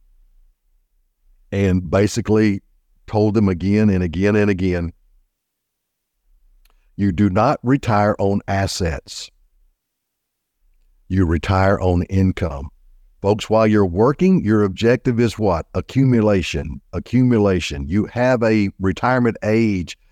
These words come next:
that you have, you have a target retirement age, that that's when you want to retire.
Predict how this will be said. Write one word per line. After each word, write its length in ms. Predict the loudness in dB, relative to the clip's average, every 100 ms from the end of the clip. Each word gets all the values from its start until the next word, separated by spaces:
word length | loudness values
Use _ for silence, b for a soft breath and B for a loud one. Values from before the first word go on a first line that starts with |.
| _ -6
that 200 | -4 0
you 120 | 0
have, 440 | 2 2 2 0
you 100 | 0
have 160 | 0 0
a 60 | -2
target 480 | 0 0 2 -2 -2
retirement 540 | -4 -2 -2 -2 -4
age, 500 | -6 -4 -6 -10 -16 _ _ _ -20 _
that 180 | -6 -2
that's 340 | 0 0 -2
when 220 | 0 2 4
you 160 | 2
want 260 | 2 0 0
to 140 | 0
retire. 640 | 0 0 -2 0 -2 -4